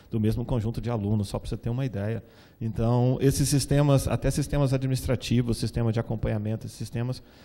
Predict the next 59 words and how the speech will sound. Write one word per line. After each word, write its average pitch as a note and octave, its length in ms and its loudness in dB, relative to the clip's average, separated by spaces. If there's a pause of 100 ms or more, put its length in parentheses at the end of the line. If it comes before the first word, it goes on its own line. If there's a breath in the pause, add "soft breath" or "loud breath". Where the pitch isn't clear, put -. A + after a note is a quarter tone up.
(140 loud breath)
por A2 120 2
que C3 80 -2
que - 100 -2
a - 20 0
gente C3 160 -2
advoga A#2+ 420 -2
tanto B2 320 -4
pra G#2+ 160 0
isso, A2+ 220 -2
mas A#2 160 0
ninguém A2+ 320 0
abre A2 200 0
os A2 60 -2
seus - 160 -4
próprios - 300 -2
sistemas G#2+ 500 -4
pros G#2 240 -6
outros? G2+ 340 -2
Então, A2 460 -4 (340 loud breath)
é A2+ 80 -2
uma A2+ 60 6
mudança A#2+ 340 6
cultural A#2+ 640 6
de A2 140 2
vários A#2 400 0
aspectos A2 760 0
e G2+ 40 -6
eu G2+ 100 -6
acho G#2+ 220 -10
que A2 100 -6
isso G#2+ 220 -6
ainda A2 200 -4
tem A2 160 -2
um A2 60 -4
caminho G#2+ 340 -2
longo G#2+ 400 0
pra G#2+ 160 -2
surgir, G#2 560 -2 (480 loud breath)
mas A2 640 2
naquela A2+ 380 0
vez A#2+ 280 2
que A#2+ 80 -8
você A2 220 -2
estiver A#2 240 -2
desenvolvendo A#2 520 0
alguma A2+ 280 -2
coisa A2+ 640 0
e G#2+ 140 0
você A2 260 -2
pensar, G#2+ 320 -2
"Poxa, A2 300 0
eu A2 40 0
acho A2 120 -6
que - 40 -16
só C3+ 160 -6
eu A#2+ 160 -2
que - 80 2
preciso A2 380 -2
disso", A#2+ 420 -6